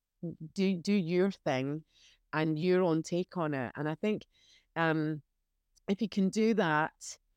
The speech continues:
then you're already onto a winner, because people really do adore our Scottish heritage, especially in, um, our rural environment. And there's a lot there that you can draw from.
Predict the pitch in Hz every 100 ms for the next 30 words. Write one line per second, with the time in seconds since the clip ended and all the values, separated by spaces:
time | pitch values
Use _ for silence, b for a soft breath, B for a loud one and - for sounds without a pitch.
0 | _ _ - 175 180 196 208 196 180 180
1 | 202 185 156 143 135 127 - _ _ -
2 | 165 190 175 - _ _ _ _ - 247
3 | 254 226 214 196 170 214 220 190 170 -
4 | _ _ _ _ _ _ - 160 214 285
5 | 269 175 165 143 - 165 156 - - 151
6 | 147 135 151 113 - - 151 - 202 208
7 | 196 170 156 156 b b _ - 156 151
8 | 151 156 151 175 196 160 143 135 135 135
9 | 135 123 - B B B - 170 180 180
10 | 185 214 196 160 208 214 151 143 - 156
11 | 170 185 190 170 139 123